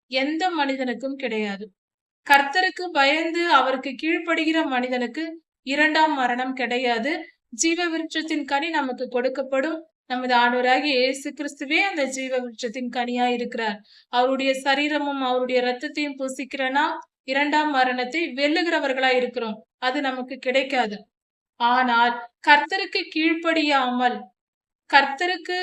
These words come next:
அடங்காமல் நாம் நம் இஷ்டப்படி வாழ்ந்தோமானால்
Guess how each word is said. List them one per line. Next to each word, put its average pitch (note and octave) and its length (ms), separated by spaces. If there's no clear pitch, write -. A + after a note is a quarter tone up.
அடங்காமல் B3 840
நாம் C#4 340
நம் C4+ 220
இஷ்டப்படி F4+ 640
வாழ்ந்தோமானால் B3 960